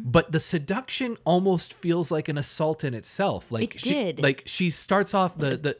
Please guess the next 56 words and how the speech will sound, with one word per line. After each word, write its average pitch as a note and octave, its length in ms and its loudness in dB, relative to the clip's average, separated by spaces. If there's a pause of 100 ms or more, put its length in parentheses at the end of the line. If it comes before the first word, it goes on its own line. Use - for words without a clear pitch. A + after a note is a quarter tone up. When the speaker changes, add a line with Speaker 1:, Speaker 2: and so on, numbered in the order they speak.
Speaker 1:
the C#3 120 -2
detective's F3 400 -2
like, C#3 160 -2
"No, D3+ 380 2
no, D3 380 2
no, D3 260 2
I B2+ 100 0
don't D#3 240 2
want C#3 220 -2
this. A2 240 -4
I C3 80 -4
don't E3+ 240 2
want C#3+ 220 0
this." A#2 180 0
And C#3 180 0
then C#3+ 200 0 (480)
M-, C3 160 -2 (100)
Matsu C#3 680 2 (100)
gives C3+ 680 -4 (120)
such F#3 400 -2
great D3 260 0
oral D3 260 6
sex - 420 0
that C3 240 0 (120)
Speaker 2:
Mm-hmm. G3 220 -4
Speaker 1:
she's D3+ 180 4
like, C3+ 220 2 (280)
"I, E3 140 6
can D#3+ 260 -2
you D3+ 60 2
just F#3 160 0
send F3+ 160 4
me E3+ 80 4
back B2 280 4
to - 60 -4
prison F3 360 2
with F#3+ 100 4
Speaker 2:
Mm-hmm. G3 80 2
Speaker 1:
her? F#3 100 2
I C#3 120 4
would C#3 120 2
just D3+ 200 -2
like D#3 160 0
to C#3 80 -2
be C3 160 0
in B2 80 0
that A#2 180 -2
room." D3 240 4
And C#3+ 140 0
while C#3+ 160 2
that's D3+ 300 -2
kind F3 500 -2
of, C#3+ 100 0
of C3 100 -4
a B2 60 -2
laugh, D3+ 500 -2